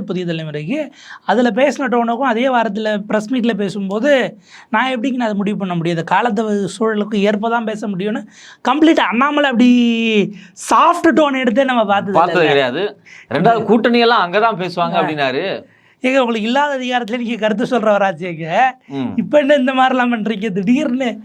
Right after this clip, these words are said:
Speaker 2: So, அப்ப வந்து
Speaker 1: திடீர்னு.
Speaker 2: அவர் வந்து டெல்லி, அது லண்டன்ல இருந்து வந்ததுக்கு அப்புறமே முடிவாயிருச்சு, டெல்லி வந்து இவரை வந்து மாத்தணும்,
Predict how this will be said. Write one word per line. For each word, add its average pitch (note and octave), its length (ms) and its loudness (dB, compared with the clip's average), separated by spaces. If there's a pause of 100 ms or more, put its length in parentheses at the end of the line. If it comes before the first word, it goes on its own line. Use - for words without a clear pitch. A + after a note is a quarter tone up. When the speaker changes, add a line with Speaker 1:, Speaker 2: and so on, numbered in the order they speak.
Speaker 2:
So, - 120 -2
அப்ப A2 140 0
வந்து C3 140 4
Speaker 1:
திடீர்னு. D3+ 280 6
Speaker 2:
அவர் B2 180 2
வந்து E3 140 -2
டெல்லி, C#3 340 0
அது A#2+ 260 2
லண்டன்ல D3 320 -2
இருந்து E3 160 -4
வந்ததுக்கு D3+ 340 0
அப்புறமே D#3+ 260 -2
முடிவாயிருச்சு, D3+ 520 0
டெல்லி D3+ 300 0
வந்து C#3 220 -2 (200)
இவரை B2 220 -2
வந்து B2+ 180 -4
மாத்தணும், C3 480 -4